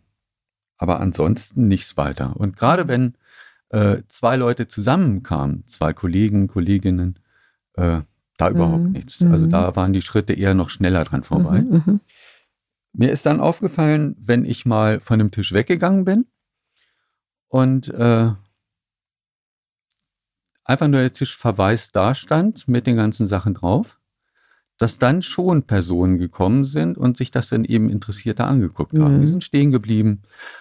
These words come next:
Speaker 1: haben sich dann auch mal einen Flyer genommen, um den durchzublättern, was vorher nie passiert wäre.
Speaker 2: Mhm.
Speaker 1: Und ich bin dann, äh, von der Seite drauf zugestoßen und hab dann gesagt,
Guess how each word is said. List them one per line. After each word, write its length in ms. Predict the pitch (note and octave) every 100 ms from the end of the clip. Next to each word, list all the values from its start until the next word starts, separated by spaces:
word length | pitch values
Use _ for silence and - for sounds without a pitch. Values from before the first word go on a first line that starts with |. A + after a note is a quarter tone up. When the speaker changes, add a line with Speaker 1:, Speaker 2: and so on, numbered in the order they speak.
| _ _ -
Speaker 1:
haben 160 | B2 C3
sich 140 | A#2
dann 160 | B2 A2+
auch 140 | G2+
mal 440 | A2+ G#2 G2 G2+ -
einen 80 | A#2+
Flyer 440 | - F#2 G#2 G#2
genommen, 440 | G2+ G2+ G2 G2 G2
um 220 | F#2+ F#2+
den 180 | F#2 F#2
durchzublättern, 840 | F2+ - - E2+ F#2 F2 F2 F2+ - _ _ _ _ _ -
was 140 | F#2+
vorher 240 | - A2 A#2
nie 100 | B2
passiert 380 | D3+ - G#2 -
wäre. 220 | D#2 D#3+
Speaker 2:
Mhm. 340 | D#3 D#3 F#3 - - _
Speaker 1:
Und 380 | - G2 G2
ich 200 | - G2+
bin 180 | - C3
dann, 300 | B2 D#3+ F#3
äh, 340 | - C3 B2+ B2
von 220 | - C3
der 140 | A#2+
Seite 560 | G#2+ G2 D#3 F3+ E3+ -
drauf 240 | - A2+ -
zugestoßen 840 | B2+ D#3 E3+ - F3 F#3 A3+ A#3
und 200 | C4+ D3+
hab 160 | D3 -
dann 200 | D3+ C#3
gesagt, 560 | C3 B2+ B2 B2 -